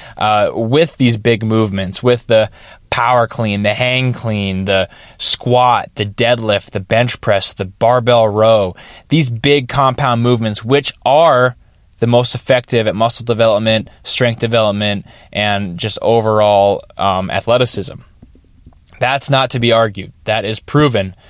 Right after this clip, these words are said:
that those will involve the most muscles. They will create the most results the fastest. However, if you're just after training longevity and you're just a beat up lifter that wants to train for a long time, maybe you already have some aches and pains that you wanna work around, I really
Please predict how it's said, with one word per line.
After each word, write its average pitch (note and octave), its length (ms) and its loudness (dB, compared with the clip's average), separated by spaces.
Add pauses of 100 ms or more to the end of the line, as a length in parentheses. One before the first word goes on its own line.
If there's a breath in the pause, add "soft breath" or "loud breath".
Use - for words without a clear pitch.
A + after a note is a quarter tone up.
(180 loud breath)
that G#2 160 -4
those A2+ 260 2
will A2 160 -2
involve A2 320 2
the A2 80 -4
most G#2 240 -4
muscles. B2 460 0
They G#2+ 160 0
will A2+ 260 2
create G#2+ 380 -4
the G2 80 -8
most G#2+ 320 -2
results G2+ 300 -2
the - 120 -20
fastest. - 680 -6 (640 loud breath)
However, C#3+ 460 2
if C#3+ 280 0
you're G3+ 100 4
just C3+ 320 0
after A#2 300 -4
training A#2+ 320 0
longevity A2 640 0
and G#2 120 0
you're B2 100 2
just A#2 360 2
a G#2 60 -2
beat A2+ 220 0
up A#2+ 140 2
lifter G#2+ 400 -2
that F#2+ 140 0
wants A2 300 0
to A2+ 100 -6
train A2+ 320 -2
for A2 100 0
a G2 60 4
long G#2 260 0
time, B2+ 380 0 (400 loud breath)
maybe A2+ 240 0
you A2+ 180 0
already A#2 480 2
have B2+ 220 -2
some C3 140 -6
aches B2+ 260 -2
and A#2+ 100 -4
pains A#2 380 -2
that G#2+ 100 -4
you G#2+ 160 -4
wanna G#2+ 240 0
work A2 260 -2
around, G#2+ 400 0 (440 loud breath)
I E3 140 0
really G3+ 380 0